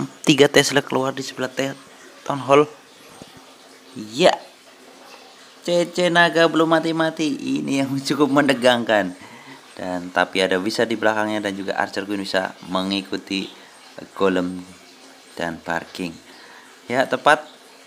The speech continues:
Jalurnya sangat keren ya di situ. Jalur dibersihkan menggunakan gempa.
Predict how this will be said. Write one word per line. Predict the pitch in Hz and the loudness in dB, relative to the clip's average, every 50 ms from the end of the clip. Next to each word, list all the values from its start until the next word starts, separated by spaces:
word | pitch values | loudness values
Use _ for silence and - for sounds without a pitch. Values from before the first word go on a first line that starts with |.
| - | 2
Jalurnya | - 113 113 113 120 117 123 139 | 4 4 6 6 4 2 2 -2
sangat | 139 - 151 139 139 139 139 | -2 0 0 0 0 -2 0
keren | - 139 135 139 143 139 | 2 4 4 4 4 2
ya | 135 135 | -2 -4
di | - | -4
situ. | - - 120 123 131 131 - | -8 -8 -6 -6 -8 -8 -4
Jalur | - 101 98 95 98 101 98 98 104 107 - - - - - - - - - - - - - - - - - - - - - - - | 0 2 2 2 2 0 -2 -4 -8 -16 -18 -20 -20 -20 -20 -20 -20 -20 -20 -20 -20 -20 -20 -20 -20 -20 -20 -20 -20 -20 -20 -12 -12
dibersihkan | 98 85 92 95 - - 95 - 101 101 | -10 -8 -8 -8 -8 -8 -2 0 0 0
menggunakan | 101 95 95 95 92 92 92 92 92 90 92 90 - - | 0 -4 -4 -2 -2 -2 0 0 -2 -2 -4 -10 -12 -8
gempa. | - 101 98 98 98 101 - - | -8 -8 -2 0 0 0 0 -4